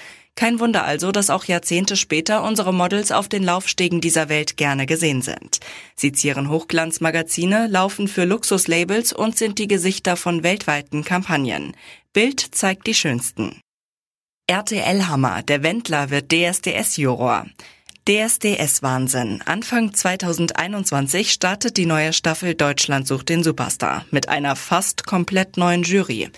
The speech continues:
Erst kürzlich wurde bekannt, dass Jungmusiker Mike Singer neben Pop-Titan Dieter Bohlen am Pult Platz nehmen wird.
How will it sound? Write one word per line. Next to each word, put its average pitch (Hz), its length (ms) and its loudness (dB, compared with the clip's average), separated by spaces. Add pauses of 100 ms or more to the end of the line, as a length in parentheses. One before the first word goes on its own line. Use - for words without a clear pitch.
(300)
Erst 139 300 -2
kürzlich 170 480 0
wurde 165 180 4
bekannt, 170 560 0
dass 202 240 0
Jungmusiker 196 640 2
Mike 160 300 0
Singer 180 400 2
neben 139 320 2
Pop-Titan 165 640 -2
Dieter 160 260 0
Bohlen 175 380 4
am 143 160 -2
Pult 151 260 -2
Platz - 320 -4
nehmen 156 320 0
wird. 175 280 0